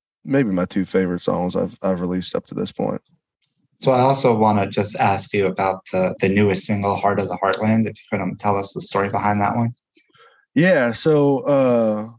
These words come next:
Speaker 1: I grew up in Saint Louis. Uh, my co-writer on that one, Jordan Brooker, grew up in northern Indiana, and, uh, there's a highway called Highway seventy that comes down through Ohio into Indiana, through Illinois, through Missouri, and then after Saint Louis, it shoots straight west out to Denver.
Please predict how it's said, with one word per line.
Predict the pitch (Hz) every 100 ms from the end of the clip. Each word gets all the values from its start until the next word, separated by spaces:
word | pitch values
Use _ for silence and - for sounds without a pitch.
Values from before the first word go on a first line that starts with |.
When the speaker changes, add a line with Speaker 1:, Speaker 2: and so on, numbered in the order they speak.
| _ _
Speaker 1:
I | 135
grew | 151 151
up | 151
in | 143
Saint | 147 135
Louis. | 139 139 135 131 - -
Uh, | 127 120 113
my | 113
co-writer | 113 147 139 123 120 117
on | 117
that | 113
one, | 117 117 117 117 113
Jordan | 131 123 113
Brooker, | 117 117 113
grew | 110 120
up | 117
in | 117
northern | 110 117 113
Indiana, | 110 101 101 104 107 107 -
and, | 107 104
uh, | 101 98 95 87 - _ _
there's | 76 123 120
a | 110
highway | 95 120 117 104
called | - 107 101
Highway | 113 110 104
seventy | 117 107 98 98
that | 92 -
comes | 113 107
down | 101 107 104 104
through | - 101 98 98
Ohio | 101 107 104 104 104
into | 104 101
Indiana, | 104 104 104 101 104 101 101 _ _ _ _ _ _
through | 135 135
Illinois, | 123 117 117 113 107
through | 120
Missouri, | 110 101 107 107 104
and | 104
then | 101 98
after | 104 -
Saint | - 98 95
Louis, | 101 101
it | 95
shoots | - 110 98 - -
straight | - - 104 85
west | 101 98 -
out | 95 95
to |
Denver. | 92 98 98 95 95